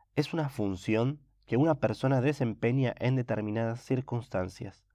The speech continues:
Desde que te levantás un día normal hasta que te acostás,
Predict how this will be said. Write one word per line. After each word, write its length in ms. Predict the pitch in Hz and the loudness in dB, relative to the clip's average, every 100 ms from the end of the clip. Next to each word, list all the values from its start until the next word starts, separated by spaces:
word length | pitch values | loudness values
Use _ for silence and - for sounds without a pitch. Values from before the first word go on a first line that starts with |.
| _ _ _ _ _ | _ _ _ _ _
Desde 260 | 110 107 104 | -2 0 0
que 100 | 131 | 0
te 160 | 110 | 0
levantás 680 | 101 98 98 95 151 143 - | 2 2 2 6 6 6 2
un 120 | 113 | -6
día 180 | 107 107 | -2 -2
normal 480 | 104 101 123 127 120 | -2 0 2 2 0
hasta 260 | 110 - 104 | -6 -6 -4
que 100 | 101 | -2
te 60 | |
acostás, 580 | 101 - - 127 131 - | -4 -4 -2 2 2 0